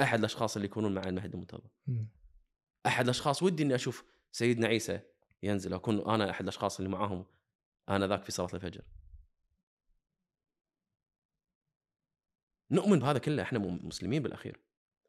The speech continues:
Speaker 1: ما معنى كلمة مسلم؟ أن تسلم نفسك لله عز وجل بكل ما أتيت من قوة، من مال، من أطفال.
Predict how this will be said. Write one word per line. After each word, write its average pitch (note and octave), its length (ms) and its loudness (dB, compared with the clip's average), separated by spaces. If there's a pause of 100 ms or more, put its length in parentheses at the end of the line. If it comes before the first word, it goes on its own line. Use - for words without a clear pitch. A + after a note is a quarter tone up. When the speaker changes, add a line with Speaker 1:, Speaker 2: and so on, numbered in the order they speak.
(260)
Speaker 1:
ما A2+ 120 4
معنى A#2+ 220 4
كلمة G#2 280 -4
مسلم؟ A#2 340 -6 (100)
أن B2 100 -4
تسلم C#3 300 -2
نفسك C#3 280 -4
لله C3+ 140 -2
عز G#2+ 200 -4
وجل C#3 240 -2 (640)
بكل F3 300 6
ما A#3+ 140 6
أتيت F3+ 260 2
من G#2 160 -2
قوة، F3+ 460 6
من G2+ 220 2
مال، E3+ 380 6
من A2 100 -2
أطفال. E3+ 500 2